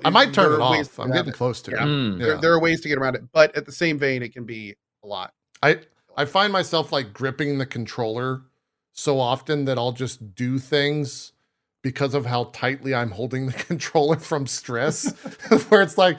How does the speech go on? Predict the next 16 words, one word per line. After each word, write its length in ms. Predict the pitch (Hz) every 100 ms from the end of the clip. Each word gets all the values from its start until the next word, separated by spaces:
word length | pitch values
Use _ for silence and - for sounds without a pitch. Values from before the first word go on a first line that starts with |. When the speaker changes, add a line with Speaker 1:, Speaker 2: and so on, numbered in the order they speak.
| - - _
Speaker 1:
"Ah, 200 | 226 214
I 80 | 196
didn't 180 | 202 202
mean 140 | 190
to 60 | 165
lock 300 | 156 156 160
onto 220 | 156 156
that 200 | 139 135
guy," 240 | 143 139 139
or, 240 | 139 147 -
"I 220 | 185 190
didn't 220 | 196 185
mean 180 | 185 180
to, 80 | 170
like, 260 | 156 147 -
press 400 | 156 147 -